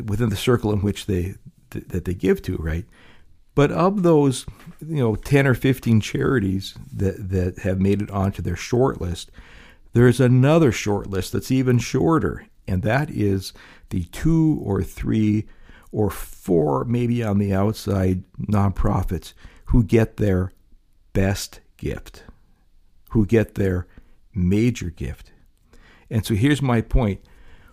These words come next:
Once you've made it onto somebody's short list of short lists,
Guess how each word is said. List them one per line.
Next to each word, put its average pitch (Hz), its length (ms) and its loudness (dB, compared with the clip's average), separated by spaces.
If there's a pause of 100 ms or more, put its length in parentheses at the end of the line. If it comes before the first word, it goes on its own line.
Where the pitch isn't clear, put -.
(880)
Once 160 560 4
you've 165 340 2
made 131 260 2
it 123 120 2
onto 110 460 2
somebody's 101 880 0 (540)
short - 580 2
list 113 280 -4
of - 120 -6
short 113 400 -2
lists, - 480 -10